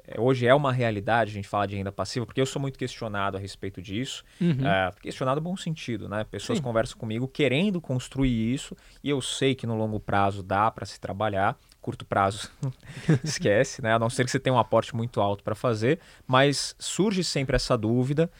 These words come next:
Speaker 2: Uhum.
Speaker 1: de o que fazer, como construir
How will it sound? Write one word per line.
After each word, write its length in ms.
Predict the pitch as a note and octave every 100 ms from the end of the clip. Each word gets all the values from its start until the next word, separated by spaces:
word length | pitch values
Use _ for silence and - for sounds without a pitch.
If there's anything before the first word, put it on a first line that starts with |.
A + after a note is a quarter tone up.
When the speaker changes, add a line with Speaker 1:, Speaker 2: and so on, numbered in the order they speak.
| -
Speaker 2:
Uhum. 140 | D#3+
Speaker 1:
de 300 | C#3 C3 G#2
o 60 | G2+
que 180 | - E3+
fazer, 680 | D#3+ C3 B2 C#3 D3 D3
como 260 | C3 C#3 C#3
construir 880 | - C3+ - B2 A#2 B2+ C#3+ C#3